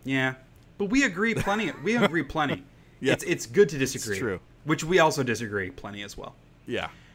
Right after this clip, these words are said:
Speaker 1: Uh, okay, so
Speaker 2: <laughs> We
Speaker 1: moving
Speaker 2: have
Speaker 1: on
Speaker 2: opinions.
Speaker 1: from <laughs> moving on from A Quiet Place, which is a fantastic movie, by the way.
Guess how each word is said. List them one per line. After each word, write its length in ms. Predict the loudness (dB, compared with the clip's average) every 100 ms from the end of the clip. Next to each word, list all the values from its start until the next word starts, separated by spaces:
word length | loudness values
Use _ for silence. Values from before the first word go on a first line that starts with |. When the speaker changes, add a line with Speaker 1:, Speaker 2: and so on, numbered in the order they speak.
| -20 -16 -2
Speaker 1:
Uh, 320 | 4 6 6 4
okay, 300 | 4 2 0
so 500 | 2 6 8 8 8
Speaker 2:
<laughs> 40 |
We 140 | 8 10
Speaker 1:
moving 140 | 12
Speaker 2:
have 80 | 10
Speaker 1:
on 180 | 10 4
Speaker 2:
opinions. 680 | 2 0 -4 -8 -10 -16 -16 -20 -8
Speaker 1:
from 240 | -2 0 2 4 4 4 4 4 0 -12
<laughs> 800 | -16 -4 -4 -2 -2 -2 -2 2
moving 240 | 8 8
on 120 | 8
from 160 | 2 -2
A 20 |
Quiet 300 | 4 4 4
Place, 420 | -2 -8 -8 -12 -16 -20 -20 -10
which 180 | -6 -4
is 80 | -4
a 60 |
fantastic 560 | -4 -4 2 2 0 -8
movie, 180 | -6 -6
by 160 | -6
the 80 | -6
way. 160 | -8